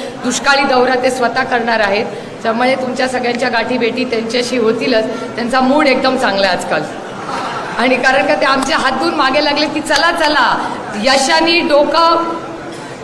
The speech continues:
जमिनीवर." म्हटलं, "हो, जमिनीवरच आहोत आम्ही."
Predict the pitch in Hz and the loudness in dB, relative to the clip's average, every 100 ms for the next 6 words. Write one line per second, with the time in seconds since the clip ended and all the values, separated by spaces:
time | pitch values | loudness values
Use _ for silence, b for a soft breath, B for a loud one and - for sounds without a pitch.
0 | - - - - - - - - 180 269 | -14 -16 -16 -16 -16 -16 -16 -10 0 0
1 | 320 339 311 254 220 - 214 208 208 208 | 2 2 4 4 4 2 0 0 0 2
2 | 202 214 262 254 247 240 196 190 165 | 0 0 0 2 0 0 0 0 -2